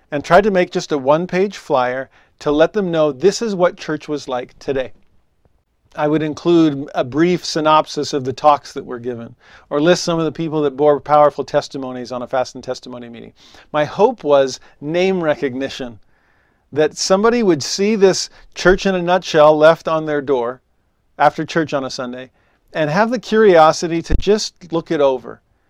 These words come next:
and hopefully see some names that they recognized. "So-and-so gave a talk today? I remember so-and-so. I served with them in a Relief Society presidency." Or "So-and-so got a new calling? I remember that person.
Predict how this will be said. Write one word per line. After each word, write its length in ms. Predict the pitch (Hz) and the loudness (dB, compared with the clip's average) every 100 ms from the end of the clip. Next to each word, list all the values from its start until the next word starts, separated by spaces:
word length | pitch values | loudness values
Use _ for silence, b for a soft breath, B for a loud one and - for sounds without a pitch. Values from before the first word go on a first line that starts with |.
| _ _ _ _ - | _ _ _ _ -8
and 140 | 156 | -8
hopefully 720 | 143 208 240 - 160 151 147 - | -2 0 0 -2 -4 -2 -4 -10
see 380 | - - 190 196 | -12 -6 -4 -4
some 320 | - 196 175 | -6 -8 -8
names 440 | 160 156 151 151 | -6 -6 -8 -10
that 120 | 151 - | -14 -10
they 140 | 147 | -8
recognized. 760 | 139 135 131 110 113 107 - _ b | -6 -8 -10 -16 -18 -18 -20 _ b
"So-and-so 680 | - - 151 233 269 277 269 | -10 -2 0 2 0 0 0
gave 180 | 269 269 | -2 -6
a 60 | |
talk 300 | - 240 254 | -8 -6 -6
today? 360 | 262 254 262 285 _ | -8 -8 -8 -10 _
I 120 | 220 | -8
remember 400 | 269 208 143 127 | -4 -4 -4 -8
so-and-so. 600 | 113 - 117 120 - 175 - b b b | -12 -14 -14 -14 -14 -14 -16 b b b
I 100 | 196 | -10
served 360 | - 247 233 185 | -6 -4 -4 -4
with 140 | 175 | -4
them 220 | 185 185 | -2 -4
in 80 | 180 | -6
a 40 | |
Relief 240 | 170 190 196 | -4 -4 -4
Society 400 | 151 151 131 120 | -6 -6 -6 -8
presidency." 640 | 120 117 110 113 - - _ _ _ _ _ - | -12 -12 -14 -20 -20 -20 _ _ _ _ _ -6
Or 120 | 143 | -6
"So-and-so 600 | - 233 294 330 302 302 | 0 0 0 0 0 2
got 180 | 277 254 | 2 0
a 40 | |
new 160 | 247 277 | -2 -6
calling? 580 | - 254 277 285 254 262 - | -6 -4 -4 -8 -12 -16 -16
I 220 | 190 254 | -6 -2
remember 500 | 302 262 170 165 151 | 0 0 -4 -4 -4
that 220 | 151 185 - | -4 -4 -4
person. 420 | 139 131 185 | -8 -8 -12